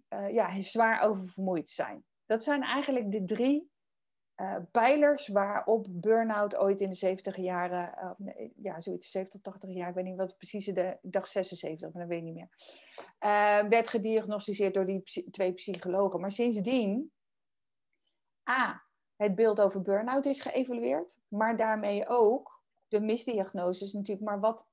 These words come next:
wat is het dan? Als ik alleen maar naar mezelf kijk, en ik weet natuurlijk niet hoe jij het hebt ervaren, maar het moment waarop er bij mij een burn-out werd geconstateerd in negentien negenennegentig was eigenlijk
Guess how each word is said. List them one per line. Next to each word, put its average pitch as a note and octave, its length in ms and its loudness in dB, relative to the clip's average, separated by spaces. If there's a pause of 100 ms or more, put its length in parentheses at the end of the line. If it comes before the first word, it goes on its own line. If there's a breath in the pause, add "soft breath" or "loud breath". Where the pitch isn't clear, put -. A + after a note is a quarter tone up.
(100)
wat G#3+ 360 -4
is D4 240 -2
het G3 160 -6
dan? - 220 -4
Als G3 140 -2
ik A3+ 80 -6
alleen A#3 200 2
maar A3+ 100 -2
naar G#3+ 100 0
mezelf G#3+ 320 2
kijk, G3 180 -4
en F#3+ 60 -4
ik F#3+ 60 -6
weet F#3+ 120 2
natuurlijk G3+ 360 -4
niet G#3 80 -6
hoe G#3 100 -2
jij G#3 140 0
het G#3+ 100 -2
hebt G3 180 -4
ervaren, F#3 680 -8 (640)
maar A3 140 2
het A3+ 80 0
moment A#3 320 2
waarop G#3 520 4
er G3 80 -4
bij F#3 160 2
mij A#3+ 280 2
een A3 140 -2
burn-out G3 460 0
werd F3+ 360 -2 (400)
geconstateerd F#3+ 1000 -4
in G#3 80 -2
negentien F#3+ 420 -4
negenennegentig F3+ 840 -4
was G#3+ 280 2
eigenlijk F#3 640 -2